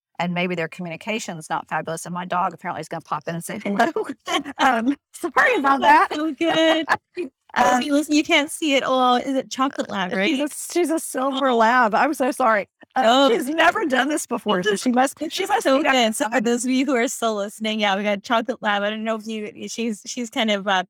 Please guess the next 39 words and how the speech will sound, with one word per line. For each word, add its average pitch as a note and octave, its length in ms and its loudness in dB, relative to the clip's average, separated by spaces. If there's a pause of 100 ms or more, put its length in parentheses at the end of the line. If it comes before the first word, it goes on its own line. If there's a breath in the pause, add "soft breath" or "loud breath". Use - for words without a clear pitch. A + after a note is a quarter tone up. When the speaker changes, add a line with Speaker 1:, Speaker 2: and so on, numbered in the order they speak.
Speaker 2:
making B3 360 -2
her A#3+ 100 -4
presence A3+ 440 -6
known. G#3 240 0
And G3+ 80 -4
my A3+ 140 0
cat A3+ 400 -2
was B3 180 -2
meowing A3 440 -2
earlier, A3 580 -2
so A#3 260 0
it's A#3+ 240 -4
like, A3+ 300 0
it's, C4 300 -6
it's - 280 -8
a, A3+ 220 0 (520)
um, G3 460 -4
fur C#4 320 2
baby B3 340 4
central A#3+ 480 0
over G#3+ 220 -4
here. G#3+ 420 -2
<laughs> B3+ 40 -6
Speaker 1:
Well, C4+ 320 2
and, B3+ 160 -4
and B3+ 160 0
let's, D4 240 0 (240)
and, B3+ 160 -2
and C4 140 0
again, A#3+ 420 2
you A3 140 -4
know, G#3 160 -4
we A#3 180 -2
started B3 340 -2
covid A3+ 340 -4
with F3+ 100 -6
everybody G3+ 400 -4
so G#3+ 200 -4
worried F3+ 640 -2